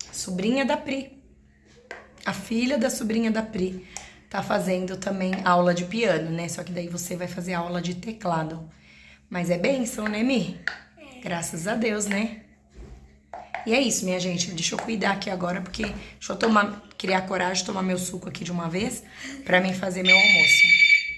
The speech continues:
Speaker 1: E, galera, ó, almocinho saindo aqui, ó. Filezinho de sassami, fritando.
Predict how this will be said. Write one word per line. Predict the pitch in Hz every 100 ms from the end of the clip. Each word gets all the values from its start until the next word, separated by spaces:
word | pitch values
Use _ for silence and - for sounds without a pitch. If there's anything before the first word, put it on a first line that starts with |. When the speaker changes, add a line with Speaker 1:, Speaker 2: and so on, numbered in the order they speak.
| 1077 - _ _ _ _ _ -
Speaker 1:
E, | 208 233 233
galera, | 220 190 185 180 190
ó, | 214 277 - - -
almocinho | 202 214 226 - - 214
saindo | - 214 202 202
aqui, | 202 - 254 269
ó. | 262 190
Filezinho | 185 - - - - - - - - 220 214 208 202 220
de | 214
sassami, | 233 202 202 - - 208 226 247 240 240 240
fritando. | 247 - - - 190 190 - 190 190 196 214 233 247 262 285